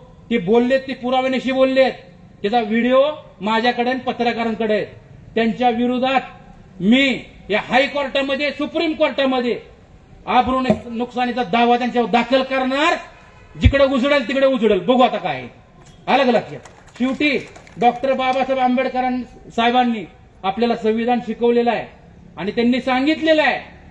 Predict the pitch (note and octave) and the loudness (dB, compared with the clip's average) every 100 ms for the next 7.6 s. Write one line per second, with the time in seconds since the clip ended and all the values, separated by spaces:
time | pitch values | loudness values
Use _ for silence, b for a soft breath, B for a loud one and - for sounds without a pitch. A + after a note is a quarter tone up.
0 | - - F#3 B3 B3 B3+ B3 A3+ A#3+ A#3 | -20 -12 -4 -2 0 0 -2 -2 -2 -2
1 | A#3 A#3 A3 A3 - A#3+ A#3+ D4 F4 - | -2 -2 -2 -6 -4 0 2 2 -2 -8
2 | - - - - G#3 B3 A#3+ B3 A#3 A3+ | -20 -20 -20 -8 0 2 4 2 2 -2
3 | - B3+ C#4+ C4+ C4+ B3 B3 A#3+ B3+ E4 | 2 2 2 -2 -2 2 4 6 6 2
4 | F4+ - - - _ _ _ - _ - | -2 -10 -20 -20 _ _ _ -20 _ -20
5 | - - - - A#3+ B3 C4+ C4 A3+ B3 | -20 -20 -8 2 4 6 4 2 2 2
6 | A#3+ B3+ A3 A#3+ B3 A#3+ A#3+ A#3 A#3+ A#3 | 4 2 2 2 4 4 4 0 0 -2
7 | A3 A3+ G3+ F#3+ D#3+ | 0 -2 2 2 2